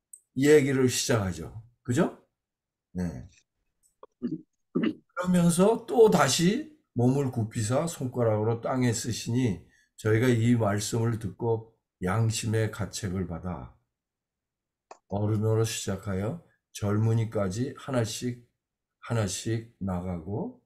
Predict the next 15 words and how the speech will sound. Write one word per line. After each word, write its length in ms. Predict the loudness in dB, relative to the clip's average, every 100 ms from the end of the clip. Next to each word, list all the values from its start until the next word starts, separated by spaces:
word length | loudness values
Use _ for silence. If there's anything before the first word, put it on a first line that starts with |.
| _ _ _ -6
오직 480 | -4 0 -2 -4 -4
예수와 720 | -2 -2 -2 -2 -2 -2 -8 _ _ -10
그 280 | -2 -2
가운데 460 | -2 -4 -2 -2 -2
섰는 540 | -4 -4 -2 -2 -4 -8 _ _ _ -8
여자만 640 | -6 -4 -4 -4 -4 -6 -12 -18
남았더라. 600 | -16 -16 -18 -18 -20 -20 _ _ _ _ _ _ _ _ -20 -20 _ -4
이게 220 | 2 2
이제 380 | 4 2 0 -8 _ _ _ _ _ -20 -2 2
여기에 540 | 4 4 4 6 6
이 580 | 4 2 -2 -6 -8 -8
가운데서 600 | -2 2 2 2 0 0
성령께서 680 | -2 -2 -2 -2 -2 -2 0
역사하시는 720 | -2 -4 -6 -6 -6 -6 -6
거죠. 480 | -8 -8 -8 -8